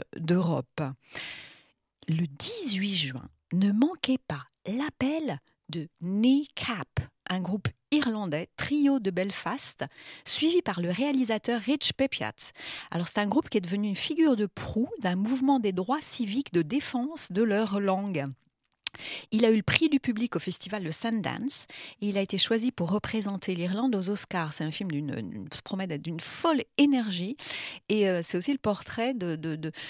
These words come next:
d'une, d'une jeunesse vraiment porteur d'espoir, d'une jeunesse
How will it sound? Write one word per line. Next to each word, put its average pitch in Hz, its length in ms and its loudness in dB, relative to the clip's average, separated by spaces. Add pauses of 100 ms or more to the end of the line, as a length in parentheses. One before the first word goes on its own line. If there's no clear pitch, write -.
(120)
d'une, 196 300 0
d'une 202 240 0
jeunesse 233 640 2 (400)
vraiment 254 200 2
porteur 233 340 0
d'espoir, 196 420 -4
d'une 175 180 -2
jeunesse 165 420 -4